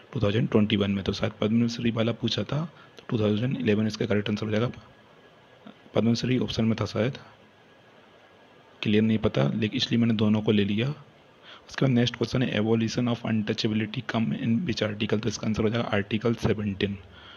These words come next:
Article seventeen। Next question है, "two hundred, sorry, टू thousand rupees note have picture of", तो इसमें मंगलयान की picture है टू थाउजेंड रुपीज के नोट पे। Next question है, "Purple cap in टू थाउजेंड ट्वेंटी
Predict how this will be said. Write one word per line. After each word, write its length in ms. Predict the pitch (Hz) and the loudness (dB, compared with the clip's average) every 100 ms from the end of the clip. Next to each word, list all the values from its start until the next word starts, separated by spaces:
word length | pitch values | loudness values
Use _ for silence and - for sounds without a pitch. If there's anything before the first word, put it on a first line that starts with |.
| - - | -8 -2
Article 380 | 98 117 113 113 | 0 0 2 0
seventeen। 600 | - 101 104 98 98 98 - | 2 0 0 0 -2 -2 0
Next 260 | 107 107 - | 2 2 0
question 340 | 117 - 120 | -2 -2 -2
है, 160 | 151 147 - - - - | -4 -6 -16 -20 -6 2
"two 140 | 131 | 4
hundred, 460 | 117 117 123 135 151 - - - - | 4 6 4 4 -2 -8 -20 -12 -6
sorry, 200 | - 107 | -4 -2
टू 180 | - | 0
thousand 500 | 113 113 120 131 127 - | 2 2 2 0 -2 -4
rupees 340 | 110 117 117 113 | -2 0 0 2
note 240 | 113 123 | 2 2
have 200 | 117 117 - | 0 -2 -2
picture 280 | 113 - 117 | -2 -2 0
of", 100 | 123 - | 0 0
तो 80 | |
इसमें 220 | 120 - 135 | -2 0 0
मंगलयान 480 | 107 104 107 113 | 2 2 2 0
की 120 | 113 113 | -2 -4
picture 300 | - - 117 | -4 -2 -2
है 60 | |
टू 140 | 120 113 | -2 -2
थाउजेंड 480 | 107 107 123 160 156 - - - 117 | 0 0 0 -2 -6 -14 -20 -6 -2
रुपीज 300 | 107 107 - | 0 0 0
के 120 | 117 | 0
नोट 260 | 104 101 | 0 0
पे। 240 | - 131 139 - - - - - - | -2 -4 -4 -10 -20 -20 -20 -18 -4
Next 240 | 113 120 - | 0 0 0
question 280 | 113 120 | 0 2
है, 120 | 135 127 | 0 0
"Purple 340 | 110 104 127 | 0 2 0
cap 280 | 135 123 123 - - - - - - 262 | 0 0 0 -4 -20 -20 -20 -20 -8 0
in 140 | 117 104 | 0 0
टू 60 | 123 | -2
थाउजेंड 340 | 117 110 120 | -2 0 0
ट्वेंटी 520 | 113 113 107 131 156 | 2 0 0 0 -2